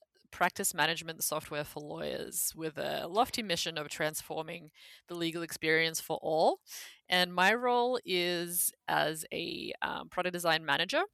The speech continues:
And I'm currently managing five designers that all work in a particular portfolio. And that portfolio is, um,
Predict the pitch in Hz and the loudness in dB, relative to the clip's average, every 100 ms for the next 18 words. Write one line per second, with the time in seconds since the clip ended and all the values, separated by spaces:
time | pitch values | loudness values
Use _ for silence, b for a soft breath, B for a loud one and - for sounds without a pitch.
0 | _ _ _ _ _ _ - - - 190 | _ _ _ _ _ _ -10 -8 0 0
1 | 185 196 190 202 190 175 180 165 180 175 | 2 0 2 0 2 2 2 -2 -4 -6
2 | - - 185 202 202 196 165 160 165 170 | -12 2 6 6 4 2 4 2 -2 -4
3 | 160 170 - 165 160 85 - - _ - | 0 2 2 0 -2 0 2 0 _ 0
4 | 175 180 170 165 165 - 165 175 165 160 | 0 0 -2 -2 -4 -4 -6 -6 -8 -6
5 | 160 165 165 165 - 160 180 226 330 381 | -6 -4 -6 -6 -4 -2 0 0 0 -4
6 | b b b b _ 170 170 165 - 175 | b b b b _ -2 0 0 -2 -6
7 | - 160 165 165 160 165 170 165 _ _ | -4 -6 -4 -4 -4 -4 -6 -8 _ _
8 | 165 160 156 - - - - 85 - 65 | -6 -4 -2 -2 -2 0 0 0 -2 -8
9 | 65 - | -18 -20